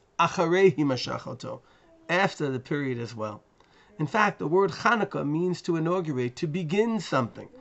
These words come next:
And the Eretz Tzvi Moadim points out that just like we begin Chanukah Habayis, the goal isn't the Chanukah Habayis itself. It's to define our presence within the home.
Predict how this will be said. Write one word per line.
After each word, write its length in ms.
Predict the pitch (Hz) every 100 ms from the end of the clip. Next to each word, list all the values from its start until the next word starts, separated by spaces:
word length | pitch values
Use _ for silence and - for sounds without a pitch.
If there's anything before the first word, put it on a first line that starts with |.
| - - - - -
And 160 | 147 139
the 100 | 147
Eretz 460 | 180 170 - -
Tzvi 180 | 175 175
Moadim 500 | 151 139 165 156 135
points 320 | - 156 -
out 260 | 175 170 -
that 220 | 131 123 - -
just 220 | - 190 202
like 200 | 190 156
we 200 | 170 156
begin 640 | 147 127 165 190 170 156 - _ -
Chanukah 480 | - 160 170 175
Habayis, 480 | - 131 160 185 135
the 80 | -
goal 300 | 135 170 180
isn't 240 | 156 185
the 80 | 151
Chanukah 380 | - 147 156 147
Habayis 380 | 143 139 151 -
itself. 520 | 131 226 247 - - _ _ _ _
It's 160 | - -
to 140 | 180
define 480 | 147 - 165 180 175
our 120 | 147
presence 460 | 135 170 170 170 160
within 300 | 151 156 160
the 60 |
home. 380 | 160 214 175 127